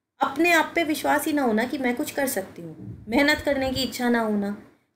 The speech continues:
चीज़ों को पे गौर ही ना करना, कोई फ़र्क ही नहीं पड़ना कि हमारे आसपास क्या हो रहा है। Being judgmental,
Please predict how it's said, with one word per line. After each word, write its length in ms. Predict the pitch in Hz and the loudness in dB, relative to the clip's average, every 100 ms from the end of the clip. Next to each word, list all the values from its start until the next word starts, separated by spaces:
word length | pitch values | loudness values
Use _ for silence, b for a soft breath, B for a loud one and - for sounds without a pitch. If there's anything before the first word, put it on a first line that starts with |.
| - | -2
चीज़ों 260 | 320 349 | 2 4
को 120 | 359 | 4
पे 180 | 370 359 | 2 2
गौर 240 | 277 254 269 | 6 6 6
ही 60 | |
ना 140 | 311 311 | 4 0
करना, 280 | 302 294 | 2 2
कोई 120 | 285 294 | 0 0
फ़र्क 280 | 262 233 240 | 2 2 2
ही 60 | |
नहीं 140 | 285 285 | -2 -2
पड़ना 300 | 277 269 269 | 0 0 0
कि 100 | 277 | 0
हमारे 220 | 254 240 | 0 2
आसपास 360 | 240 240 247 240 | 2 0 -6 -6
क्या 140 | 226 | -4
हो 60 | 220 | -4
रहा 120 | 220 | -4
है। 60 | 220 B _ _ _ 262 | -8 B _ _ _ _
Being 240 | 277 254 | -2 4
judgmental, 520 | 233 240 247 247 311 | 6 6 4 4 0